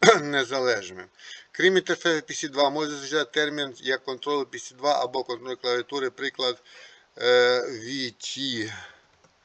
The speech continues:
вісімдесят два, S сорок два, наявні документації від виробника V I A.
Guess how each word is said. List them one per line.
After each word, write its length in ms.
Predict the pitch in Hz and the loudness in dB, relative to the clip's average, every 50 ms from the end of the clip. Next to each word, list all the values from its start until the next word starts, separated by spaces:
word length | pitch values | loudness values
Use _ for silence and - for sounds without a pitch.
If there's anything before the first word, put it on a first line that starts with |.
| _ - - - _ _ _ _ _ _ _ _ - | _ -20 -20 -20 _ _ _ _ _ _ _ _ -8
вісімдесят 500 | 110 120 120 117 - 117 101 - 127 127 | -4 -2 -2 -2 -4 -8 -8 -8 -8 -4
два, 320 | 143 180 208 180 - - - | 0 2 4 4 4 2 -2
S 300 | - 139 143 147 147 151 | 0 4 4 4 4 4
сорок 400 | 139 - - - 139 139 131 127 | 0 -4 -6 -4 -4 -2 -2 -2
два, 180 | 123 131 131 127 | -2 -2 -2 0
наявні 320 | 131 135 135 131 131 127 | 0 -2 -2 -2 -2 -4
документації 680 | 117 123 123 - 131 135 131 - 160 160 156 - 135 123 | -4 -6 -6 -8 -8 -8 -4 0 0 0 0 0 -4 -6
від 80 | 117 117 | -4 -4
виробника 640 | 117 120 120 117 117 120 123 - - 139 143 143 139 | -6 -6 -6 -6 -6 -8 -8 -2 2 4 6 6 4
V 260 | - - - 110 120 127 131 135 - - - 123 123 120 | 2 -2 -14 -14 -12 -8 -8 -6 -6 -4 -4 -2 -2 -2
I 300 | 120 - - - - - | -4 -6 -8 -8 -10 -8
A. 320 | 107 104 - - 98 - | -6 -6 -6 -8 -10 -14